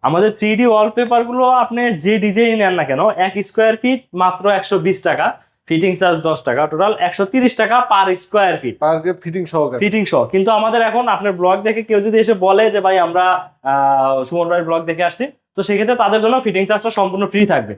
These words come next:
Speaker 2: তার মানে একশো বিশ টাকায় ফিটিং সহ আছে?
Speaker 1: একশো বিশ টাকায় ফিটিং সহ।
Speaker 2: আচ্ছা, এই জন্য আপনারা কিন্তু বলবেন যে, "ভাই, আহ, সুমন ভাই ভিডিও দেখে আমরা কিন্তু ফোন
Speaker 1: জি।
Speaker 2: দিয়েছি।" আচ্ছা, এখানে কিন্তু অসংখ্য ডিজাইন আছে, দেখাচ্ছি
Speaker 1: দেখেন।
Speaker 2: আমরা।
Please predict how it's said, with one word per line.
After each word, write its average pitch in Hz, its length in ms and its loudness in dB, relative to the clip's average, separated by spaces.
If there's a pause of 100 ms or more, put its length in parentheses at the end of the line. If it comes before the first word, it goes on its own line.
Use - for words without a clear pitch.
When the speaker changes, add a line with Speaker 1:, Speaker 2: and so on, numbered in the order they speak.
(140)
Speaker 2:
তার 160 160 2
মানে 220 180 2
একশো 202 220 0
বিশ 202 160 -2
টাকায় 220 220 4
ফিটিং 196 220 -2
সহ 202 120 -2
আছে? 180 80 0
Speaker 1:
একশো 180 180 0
বিশ 202 200 -4
টাকায় 214 220 0
ফিটিং 180 220 -2
সহ। 120 320 -4
Speaker 2:
আচ্ছা, 139 220 -8
এই 160 80 0
জন্য 190 200 2
আপনারা 196 200 2
কিন্তু 180 220 0
বলবেন 170 220 2
যে, 165 100 4
"ভাই, 147 240 2
আহ, 143 260 -4
সুমন 165 220 0
ভাই 165 100 4
ভিডিও 147 240 2
দেখে 165 260 2
আমরা 156 180 2
কিন্তু 147 160 -6
ফোন 160 200 0
Speaker 1:
জি। 139 100 -2
Speaker 2:
দিয়েছি।" 104 240 -8 (440)
আচ্ছা, 117 300 -8
এখানে 147 240 4
কিন্তু 175 160 4
অসংখ্য 165 260 0
ডিজাইন 151 320 0
আছে, 135 160 -4
দেখাচ্ছি 127 280 -2
Speaker 1:
দেখেন। 139 180 -4
Speaker 2:
আমরা। 143 200 -8